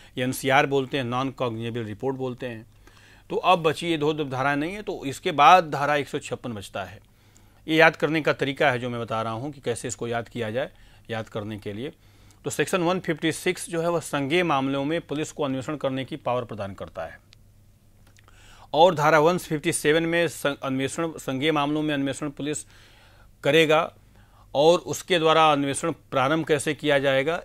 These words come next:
इसके विषय में हम धारा एक सौ छप्पन, सत्तावन दोनों को मिला करके अगर अध्ययन करें, तो यह पाते हैं कि संज्ञेय मामलों में एफ़आईआर दर्ज होने के पश्चात अन्वेषण का प्रारंभ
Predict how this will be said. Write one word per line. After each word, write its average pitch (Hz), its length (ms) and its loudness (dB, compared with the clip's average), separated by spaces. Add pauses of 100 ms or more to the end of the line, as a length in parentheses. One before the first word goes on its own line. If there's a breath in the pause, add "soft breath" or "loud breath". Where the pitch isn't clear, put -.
इसके 131 260 -6
विषय 123 280 -6
में 120 120 -8
हम 151 180 -6
धारा 160 240 4
एक 156 120 -2
सौ 165 80 -6
छप्पन, 147 360 -4
सत्तावन 139 400 -4
दोनों 135 200 -4
को 135 100 -6
मिला 120 240 -6
करके 117 320 -8
अगर 113 180 -8
अध्ययन 110 300 -10
करें, 120 260 -12 (560 soft breath)
तो 156 60 0
यह 147 100 6
पाते 135 340 4
हैं 104 180 -2
कि - 180 -6 (2500 soft breath)
संज्ञेय 160 480 2
मामलों 156 440 2
में 165 240 0
एफ़आईआर 139 600 0
दर्ज 135 260 -4
होने 131 260 -6
के 135 120 -4
पश्चात 139 720 -4 (520)
अन्वेषण 131 480 -8
का 131 160 -4
प्रारंभ 131 560 -6